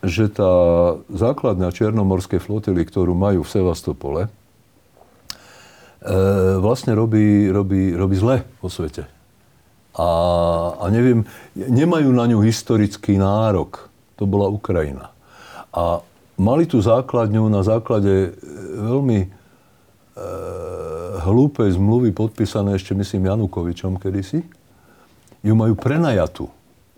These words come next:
Ona f-, formálne je, tá základňa, súčasťou Ukrajiny a ruská, Rusko, a teda ruská čiernomorská flotila ju má prenajatú, tú základňu. Nie je na to žiadny dôvod.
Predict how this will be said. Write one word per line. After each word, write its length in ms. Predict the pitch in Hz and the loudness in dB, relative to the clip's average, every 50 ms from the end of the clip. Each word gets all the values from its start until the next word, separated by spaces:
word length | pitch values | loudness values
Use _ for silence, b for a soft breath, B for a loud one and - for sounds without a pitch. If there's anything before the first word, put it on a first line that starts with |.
| _ _ _ _ _ _ _ _ _ _ _ _ | _ _ _ _ _ _ _ _ _ _ _ _
Ona 160 | - 104 110 101 | 0 0 0 0
f-, 240 | - - - - - - | 0 -4 -8 -14 -14 -14
formálne 720 | - - - 151 175 190 175 147 123 107 104 101 95 95 | -8 -4 0 2 4 4 4 4 2 2 2 2 2 2
je, 200 | 95 104 120 135 151 147 - | 4 4 4 2 0 -2 -4
tá 160 | - 107 98 | -2 0 0
základňa, 560 | 95 104 110 113 - 127 113 110 107 95 90 | 2 2 2 0 0 -2 -2 -2 -2 -4 -4
súčasťou 480 | - 113 104 107 101 - - - 98 95 | -4 -4 -4 -4 -4 -4 -4 -2 -2 -2
Ukrajiny 640 | 92 113 - - 127 107 101 101 101 110 135 139 B B B B B B B B _ _ - | -2 -4 -4 -2 0 2 2 2 2 2 0 0 B B B B B B B B _ _ -10
a 360 | - 95 90 87 87 85 - - - - | -6 -2 -2 -2 -2 -4 -6 -10 -10 -4
ruská, 640 | 107 101 147 143 - - - 110 104 98 98 95 95 - - - _ _ _ _ - | -2 -2 -2 -2 -4 -4 -2 0 2 2 0 0 -2 -6 -12 -20 _ _ _ _ -4
Rusko, 560 | 98 104 120 123 - - - 139 147 175 - | 0 0 0 0 -2 -6 -4 -2 -2 -2 -2
a 80 | - 104 | -2 -4
teda 320 | - 107 104 98 92 90 | -4 -2 -2 -2 0 0
ruská 560 | 107 110 - - - - 98 92 90 90 87 87 | 0 -2 -2 -4 -4 -2 0 0 0 0 0 0
čiernomorská 600 | - 113 110 110 104 98 98 95 95 - 95 85 | 0 0 2 2 2 2 2 0 0 -2 -4 -2
flotila 440 | - 101 95 92 113 104 92 92 | 0 -2 0 2 2 2 2 4
ju 40 | 92 95 | 4 2
má 80 | 92 87 | 2 0
prenajatú, 640 | - 107 98 101 101 90 85 78 73 - - 76 | 0 0 0 0 0 0 -2 -4 -6 -6 -8 -12
tú 160 | 69 - 80 73 | -10 -10 -8 -8
základňu. 480 | 76 73 73 - - 71 71 78 78 76 B B B B B B B B - | -6 -8 -6 -6 -8 -8 -8 -10 -12 -14 B B B B B B B B 0
Nie 480 | 104 101 107 110 117 123 139 147 147 | 2 4 4 6 6 6 4 4 4
je 40 | 143 135 | 2 2
na 80 | 127 120 | 0 0
to 160 | - 120 101 | 0 0 2
žiadny 320 | 110 107 110 117 117 113 | 2 2 2 0 0 0
dôvod. 440 | 107 107 107 98 82 - - - - | 0 0 -2 -2 -4 -6 -10 -16 -20